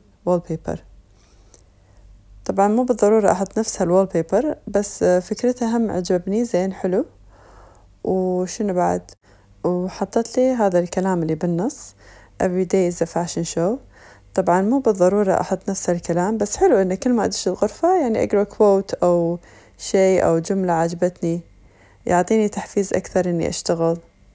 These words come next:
هم يعني حلوة الفكرة. واختارت لي الألوان أو درجات الألوان اللي أختارهم، آه، سواء حق الغنفات أو مثلًا حق الديكورات اللي أحطها على الطاولة.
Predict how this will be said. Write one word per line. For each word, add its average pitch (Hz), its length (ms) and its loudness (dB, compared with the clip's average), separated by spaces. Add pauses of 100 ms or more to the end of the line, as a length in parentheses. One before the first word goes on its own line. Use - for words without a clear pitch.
(640)
هم 240 180 4
يعني 180 420 0
حلوة 175 260 -2
الفكرة. 165 460 -4 (840)
واختارت 185 800 0
لي 277 60 4
الألوان 180 540 0 (260)
أو 165 160 -2
درجات 175 460 -2
الألوان 185 360 0
اللي 190 120 -4
أختارهم، 165 540 -2 (680)
آه، 151 220 -2
سواء 170 300 2
حق 175 200 -4
الغنفات 165 760 -2 (1300)
أو 170 120 2
مثلًا 170 300 -4
حق 170 80 -8
الديكورات 165 840 -2
اللي 175 140 -4
أحطها 180 360 -2
على 170 140 0
الطاولة. 170 560 -2